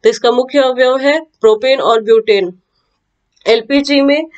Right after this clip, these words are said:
एलपीजी बहुत जा-, बहुत ज्यादा प्रज्वलनशील होता है, इसलिए इसको, स्मेल के लिए इसमें, अ, सल्फर का एक यौगिक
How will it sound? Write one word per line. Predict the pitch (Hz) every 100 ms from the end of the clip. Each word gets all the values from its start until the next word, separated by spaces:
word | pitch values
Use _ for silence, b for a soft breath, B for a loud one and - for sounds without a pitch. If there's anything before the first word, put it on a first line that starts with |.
| B B -
एलपीजी | 240 247 294 277
बहुत | 269 277 285 196
जा-, | 196 220 -
बहुत | 220 220 220
ज्यादा | 233 220 262
प्रज्वलनशील | 262 233 233 254 254 254 - 233 233
होता | 226 214 220
है, | 226 240 277 b b -
इसलिए | 254 254 277 285 302 - _ _ -
इसको, | 247 - 285 285 - _ _ _ _ _ _ -
स्मेल | 262 262 254 269
के | 285 285
लिए | 269 269
इसमें, | 262 277 311 302 - -
अ, | 220
सल्फर | 254 240 285 269
का | 262
एक | 247 247
यौगिक | 233 226 294 311